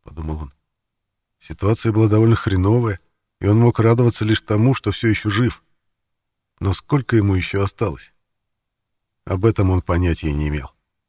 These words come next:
Может, Зои собирается его шантажировать или ограбить? Мысли путались у него в голове.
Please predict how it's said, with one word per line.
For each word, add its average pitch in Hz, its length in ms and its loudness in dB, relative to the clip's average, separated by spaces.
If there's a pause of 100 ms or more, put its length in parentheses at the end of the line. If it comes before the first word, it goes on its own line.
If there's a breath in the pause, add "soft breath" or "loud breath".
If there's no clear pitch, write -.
(1000)
Может, 87 360 -2
Зои 113 220 4
собирается 104 560 0
его 104 120 2
шантажировать 98 720 -2 (260)
или 85 140 -4
ограбить? 98 520 0 (1040)
Мысли 104 500 -2
путались 101 580 -4
у 104 40 -2
него 98 180 0
в 90 80 -8
голове. 95 440 0